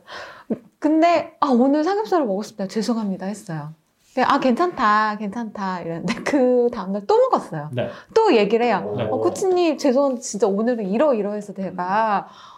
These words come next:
Speaker 1: 어? 목살을 먹었어요." 뭐 이렇게 돼요. "아, 내일 조절하시면 됐는데." 그 다음날도 또 "코치님, 죄송한데
Speaker 2: 네.
Speaker 1: 제가 오늘은 치맥을 했습니다."
Speaker 2: 근데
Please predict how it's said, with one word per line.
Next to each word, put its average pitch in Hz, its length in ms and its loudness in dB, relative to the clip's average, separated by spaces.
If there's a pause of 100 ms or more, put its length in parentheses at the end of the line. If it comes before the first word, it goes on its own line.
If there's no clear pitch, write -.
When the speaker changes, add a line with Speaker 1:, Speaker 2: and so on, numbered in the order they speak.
(140)
Speaker 1:
어? 330 120 2 (440)
목살을 240 400 2
먹었어요." 156 560 -6
뭐 214 100 2
이렇게 240 260 -2
돼요. 160 280 -10 (280)
"아, 269 340 -10 (760)
내일 254 340 6
조절하시면 233 600 -2
됐는데." 180 340 -8
그 - 180 2
다음날도 202 520 2
또 240 100 0 (240)
"코치님, 254 420 0
죄송한데 220 600 0
Speaker 2:
네. 262 60 -14 (340)
Speaker 1:
제가 254 140 2
오늘은 233 380 4
치맥을 403 440 2
했습니다." - 420 -12
Speaker 2:
근데 151 520 6